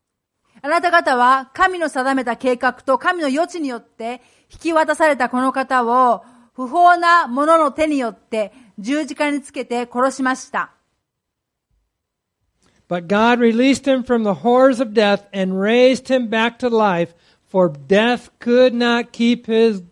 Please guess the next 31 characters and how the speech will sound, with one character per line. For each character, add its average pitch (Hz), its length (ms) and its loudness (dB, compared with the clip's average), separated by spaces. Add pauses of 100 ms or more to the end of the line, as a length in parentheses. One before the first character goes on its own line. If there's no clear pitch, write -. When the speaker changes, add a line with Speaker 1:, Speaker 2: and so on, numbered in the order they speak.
(160)
Speaker 2:
him 202 340 -10 (280)
in 196 240 -8
his 196 340 -14
grip. 175 280 -8 (1080)
Speaker 1:
し - 140 -20
か 359 120 0
し 349 120 -12
神 339 260 -2
は 262 240 4
こ 277 140 -2
の 320 100 2
方 320 320 0
を 269 80 2
死 269 160 -10
の 359 160 2
苦 285 240 -10
し - 140 -10
み 285 100 -4
か 269 140 0
ら 262 100 2
解 254 140 -4
き 294 120 -4
放 285 60 0
っ 277 180 0
て 220 440 -6 (260)
蘇 247 100 0
ら 311 380 2
せ 302 140 -4
ま 277 160 0
し - 100 -20
た。 190 220 -6